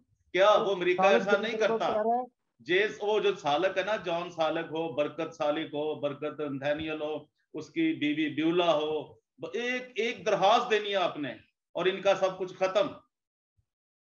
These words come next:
Speaker 1: ये मैं उसको,
Speaker 2: और
Speaker 1: मेरा उनसे कोई मामला नहीं है, ना आपसे है, ना मैं कभी आपसे मिला हूं, ना उनसे मिला हूं।
Speaker 2: जी, बिल्कुल।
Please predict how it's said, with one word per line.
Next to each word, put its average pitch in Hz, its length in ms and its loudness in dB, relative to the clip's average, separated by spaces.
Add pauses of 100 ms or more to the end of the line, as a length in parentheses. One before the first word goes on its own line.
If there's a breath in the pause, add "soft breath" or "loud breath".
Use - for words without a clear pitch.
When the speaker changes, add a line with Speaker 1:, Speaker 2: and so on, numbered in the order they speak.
(260)
Speaker 1:
ये 170 120 2
मैं 190 460 2
उसको, 175 160 0
Speaker 2:
और 180 180 2
Speaker 1:
मेरा 165 440 4
उनसे 208 300 2
कोई 208 220 2
मामला 202 340 4
नहीं 196 180 0
है, 143 360 -6
ना 139 120 0
आपसे 180 460 2
है, 131 180 0
ना 156 120 0
मैं 175 120 -2
कभी 180 220 0
आपसे 175 280 -2
मिला 180 240 -4
हूं, 185 120 0
ना 185 60 2
उनसे 175 300 -2
मिला 143 240 -2
हूं। 131 120 -2
Speaker 2:
जी, 202 180 -2
बिल्कुल। 160 280 -8